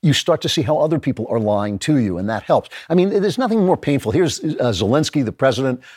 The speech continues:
of, uh, of, um, Ukraine, who has just made himself a hero by fighting back, by pledging that he won't surrender,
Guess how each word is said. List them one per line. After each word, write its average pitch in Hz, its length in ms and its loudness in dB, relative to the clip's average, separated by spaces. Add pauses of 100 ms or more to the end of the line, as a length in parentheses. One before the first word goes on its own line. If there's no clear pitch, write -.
(120)
of, 113 420 2
uh, - 160 -2 (100)
of, 107 400 -2
um, 95 440 -2 (140)
Ukraine, 127 640 0 (280)
who 135 120 2
has 107 140 0
just - 220 0 (260)
made 127 240 0
himself 123 340 -2
a 117 60 2
hero 127 580 2 (320)
by 113 300 2
fighting 147 440 2
back, 127 300 0
by 82 140 -6
pledging 135 680 0
that 101 140 -2
he 101 80 -4
won't 127 260 0
surrender, 123 600 0